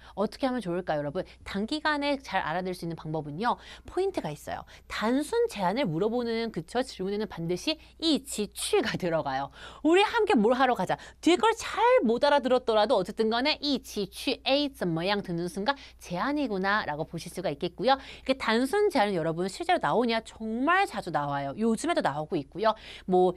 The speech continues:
"영화 보러 가자", "등산하러 가자", "같이 공부하러 가자", "같이 놀러 가자". 보통 일 번, 이 번에 많이 나오는 문제입니다. 한번 보실까요, 답은?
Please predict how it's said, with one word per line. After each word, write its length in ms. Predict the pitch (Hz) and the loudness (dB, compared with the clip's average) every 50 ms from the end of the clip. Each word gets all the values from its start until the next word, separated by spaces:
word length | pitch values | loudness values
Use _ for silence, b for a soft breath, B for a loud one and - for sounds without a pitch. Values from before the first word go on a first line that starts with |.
| - - | 0 0
"영화 240 | 170 165 170 180 190 | 2 2 4 2 2
보러 260 | 170 175 175 180 196 | 2 0 -2 -2 0
가자", 360 | 202 233 262 254 247 226 233 240 | 0 0 0 2 4 2 2 2
"등산하러 520 | 233 214 196 190 240 254 240 233 233 233 | 0 -2 -4 -2 -2 -2 0 0 0 -2
가자", 380 | 226 - 196 190 - - 208 208 | 0 0 -2 -2 0 0 -2 -2
"같이 260 | - - 190 - - - | -2 -4 -8 -10 -10 -8
공부하러 500 | - 208 196 196 196 254 247 233 240 233 | -6 -6 -6 -2 0 2 2 2 0 -2
가자", 280 | - 202 190 - 220 | -2 -2 -2 -2 -4
"같이 220 | 208 - - - - | -4 -6 -8 -8 -2
놀러 340 | - 185 202 226 262 294 294 | -2 0 0 2 2 2 2
가자". 320 | - 196 160 - 185 175 B B B B B - | 2 0 0 0 0 -2 B B B B B -4
보통 220 | 233 226 294 285 - | -2 -2 -2 -2 0
일 180 | 320 349 359 | 0 0 2
번, 160 | 359 370 - - - | 2 0 -2 0 0
이 200 | 208 226 254 220 | 2 2 4 4
번에 580 | 202 143 - - - - _ - 220 254 269 | 4 2 2 -2 -10 -20 _ -2 2 2 2
많이 240 | 208 147 151 175 185 | 2 0 -2 -2 -2
나오는 420 | 156 156 160 160 165 175 240 269 175 | 0 2 2 2 2 0 -2 -4 -4
문제입니다. 960 | 151 143 143 131 - - - 208 240 269 302 285 - 147 147 151 147 139 - - | -6 -8 -8 -6 -6 -2 0 2 4 4 4 2 2 0 2 0 0 0 -2 -4
한번 120 | 208 196 - | -4 -2 2
보실까요, 480 | 214 233 226 - - - - 160 165 175 | 2 2 2 2 0 2 4 4 4 4
답은? 400 | - - 175 165 160 262 330 | 2 -2 -2 2 2 2 2